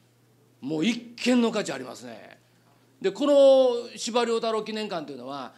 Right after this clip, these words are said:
司馬さんが住んでらっしゃった自宅の敷地の中に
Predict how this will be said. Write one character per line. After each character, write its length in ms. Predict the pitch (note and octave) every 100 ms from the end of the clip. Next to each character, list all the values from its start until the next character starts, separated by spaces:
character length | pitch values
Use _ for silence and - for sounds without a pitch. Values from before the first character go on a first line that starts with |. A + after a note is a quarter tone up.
| _
司 160 | - A#3
馬 180 | C#4+
さ 180 | B3+ C4
ん 180 | B3+ B3
が 240 | B3 A#3+
住 180 | A#3+ E3+
ん 60 | E3+
で 120 | F3
ら 120 | F3+
っ 20 |
し 160 | F3+ G3+
ゃ 60 | G3
っ 80 |
た 100 | F#3 D3
自 160 | -
宅 240 | G3 F#3 F#3
の 120 | F#3
敷 340 | - - E4
地 140 | - D#4
の 100 | C#4
中 280 | A#3+ D4+
に 380 | D#4 B3+ F#3 B2